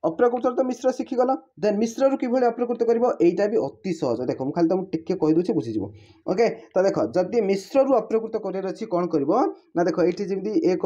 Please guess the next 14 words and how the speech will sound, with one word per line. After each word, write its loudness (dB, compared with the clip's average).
ପୂର୍ଣ୍ଣ 2
ଦୁଇ 4
ବାଇ 2
ତିନି 0
ଅଛି, 0
ତ 0
ଆକୁ -4
ଆମେ 0
କ'ଣ 2
କରିବା? 2
ଅପ୍ରକୃତରେ 0
କନଭର୍ଟ -2
କରିବା। 0
ତ 2